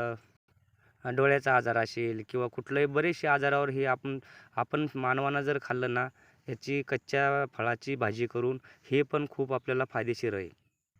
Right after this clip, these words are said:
आणि गाई म्हशींना चूर्ण करून पण दिलं ना याचं,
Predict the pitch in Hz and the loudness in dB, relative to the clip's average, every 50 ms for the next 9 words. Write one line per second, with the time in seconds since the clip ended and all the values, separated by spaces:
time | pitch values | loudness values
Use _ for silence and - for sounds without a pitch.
0 | _ _ _ _ _ _ _ _ _ _ _ _ _ _ _ _ - - 139 147 | _ _ _ _ _ _ _ _ _ _ _ _ _ _ _ _ -8 -2 0 2
1 | 160 180 180 151 156 156 170 190 185 180 156 - 175 170 175 170 - - 170 170 | 2 2 2 4 4 4 6 4 4 2 0 -2 -2 -4 -4 -4 -4 -2 -2 -2
2 | 170 185 190 - - 185 180 185 180 180 185 175 175 180 175 170 160 156 151 139 | 0 -2 -2 -2 -2 -2 -2 -2 -4 -4 -4 -4 -2 -2 -2 -2 -2 -2 -4 -4
3 | - 147 147 | -4 -4 -6